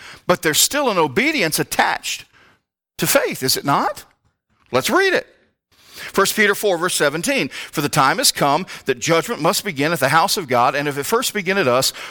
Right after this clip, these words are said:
what shall be the end of them that obey not the gospel of God?" So what are they obeying? What's the obedience associated with faith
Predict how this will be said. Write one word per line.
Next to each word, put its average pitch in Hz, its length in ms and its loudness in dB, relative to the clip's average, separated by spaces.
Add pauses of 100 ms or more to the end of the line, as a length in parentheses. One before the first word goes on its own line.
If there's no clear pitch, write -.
what 180 280 2
shall 226 220 -2
be 185 140 -2
the 147 160 -2
end 220 240 -2
of 156 120 -2
them 135 300 -2 (220)
that 147 260 0 (100)
obey 160 840 -2 (200)
not 139 640 0
the 131 220 -4
gospel 185 720 -2 (2000)
of 160 120 -8
God?" - 520 -6 (2000)
So - 160 2
what 160 240 0
are 180 60 -2
they 151 180 2
obeying? 151 500 -2 (240)
What's 175 340 0
the 214 140 -4
obedience 151 580 -2
associated 143 720 0
with 127 100 -2
faith 131 520 0